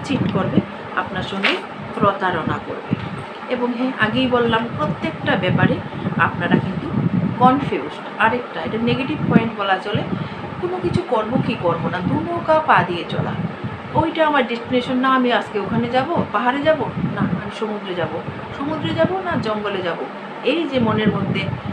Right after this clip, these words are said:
একটা সবসময়, উম, ডিসিশন মেকিংয়ে, সিদ্ধান্ত নেওয়ার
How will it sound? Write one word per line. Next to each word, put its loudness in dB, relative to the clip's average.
একটা 2
সবসময়, 2
উম, -2
ডিসিশন -4
মেকিংয়ে, 2
সিদ্ধান্ত 0
নেওয়ার 6